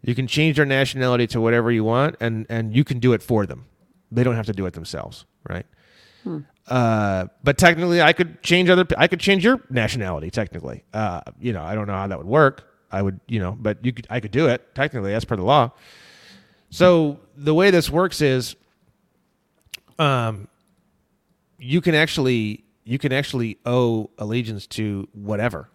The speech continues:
Speaker 1: whatever group or business or, or club or whatever, whatever. I mean,
Speaker 2: Mm-hmm.
Speaker 1: you know, and you become a non-citizen national of that particular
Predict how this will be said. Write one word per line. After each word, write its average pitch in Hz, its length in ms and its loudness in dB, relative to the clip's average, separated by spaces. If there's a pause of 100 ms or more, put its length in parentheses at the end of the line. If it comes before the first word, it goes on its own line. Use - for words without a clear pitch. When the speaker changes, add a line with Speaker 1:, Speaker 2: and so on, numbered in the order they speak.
(260)
Speaker 1:
whatever 123 400 2
group 120 460 0
or 95 120 -4
business 120 560 -6
or, 90 260 -8
or 98 140 -10
club 117 500 -2
or 90 140 -2
whatever, 113 480 0
whatever. 104 520 0 (120)
I 110 60 -10
mean, 107 260 -4
Speaker 2:
Mm-hmm. - 160 -6
Speaker 1:
you 110 80 -6
know, 92 180 -10 (420)
and 123 120 -4
you 151 80 2
become 143 240 -2
a 117 40 -2
non-citizen 117 600 -2
national 104 580 -4
of 104 460 -4
that 98 400 -4
particular 98 840 -8